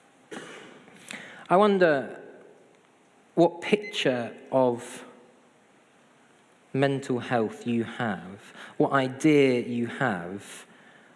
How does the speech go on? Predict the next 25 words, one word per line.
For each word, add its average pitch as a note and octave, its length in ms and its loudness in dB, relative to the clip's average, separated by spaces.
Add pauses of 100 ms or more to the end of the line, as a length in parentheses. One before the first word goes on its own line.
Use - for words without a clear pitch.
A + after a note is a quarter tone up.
(120)
when A#2 140 2
it's - 160 -6
talked - 340 -6
about. - 240 -14 (1400)
Did F#3 200 0
you G3+ 60 0
know E3+ 320 2
that E3+ 220 0
as D#3+ 220 2
of C#3+ 420 0
the - 140 -2
first - 680 0
of B2 100 0
September, C3+ 720 0 (320)
now C#3+ 140 4
that C3 140 -2
Saint - 160 -4
Barnabas C#3+ 440 4
and B2+ 140 -4
Saint - 180 -8
Paul's A2 440 0
are A2 160 -2
one A#2 320 0
combined A2 640 -2
parish, F#2+ 540 -4